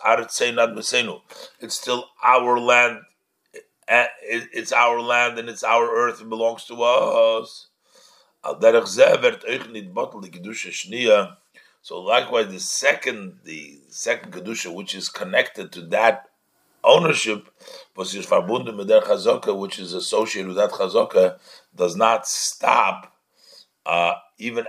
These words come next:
after we are, uh, golinu martzenu, v'nisrachakam al admasenu. We still own and we still have the kedusha of Eretz Yisrael.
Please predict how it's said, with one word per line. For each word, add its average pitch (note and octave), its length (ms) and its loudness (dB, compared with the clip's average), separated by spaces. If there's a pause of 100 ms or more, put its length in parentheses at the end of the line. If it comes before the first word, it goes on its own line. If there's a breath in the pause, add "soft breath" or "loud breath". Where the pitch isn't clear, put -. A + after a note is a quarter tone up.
after F#2 600 -2 (100)
we F#2 520 -8 (120)
are, F2 640 2 (200)
uh, E2 380 -2 (880)
golinu A2+ 420 -2
martzenu, G2+ 800 -2 (600 soft breath)
v'nisrachakam F#2 680 -2
al E2+ 260 0
admasenu. E2 400 -12 (260)
We E2+ 120 -16
still A#2 640 -2 (200)
own G#2+ 440 4 (420)
and - 100 -2
we D#2+ 80 -6
still G#2 280 -4
have F#2+ 240 0
the E2+ 80 -10
kedusha F2 400 -10
of E2 180 -4 (440)
Eretz C#2+ 320 -2
Yisrael. - 300 -6